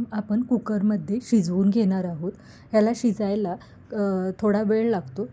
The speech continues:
त्यामुळे हे डायरेक्ट आपण कुकरमध्ये शिजवून घेणार आहोत. तांदूळ आणि गहू हे दोन्हीसुद्धा आपण शिजवून घेणार आहोत.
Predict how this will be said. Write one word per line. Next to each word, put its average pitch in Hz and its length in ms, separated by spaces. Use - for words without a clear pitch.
त्यामुळे 208 360
हे 208 160
डायरेक्ट 196 480
आपण 202 260
कुकरमध्ये 190 680
शिजवून 175 420
घेणार 175 340
आहोत. 175 260
तांदूळ 208 400
आणि 214 200
गहू 190 280
हे 208 60
दोन्हीसुद्धा 202 760
आपण 208 380
शिजवून 196 440
घेणार 185 340
आहोत. 165 280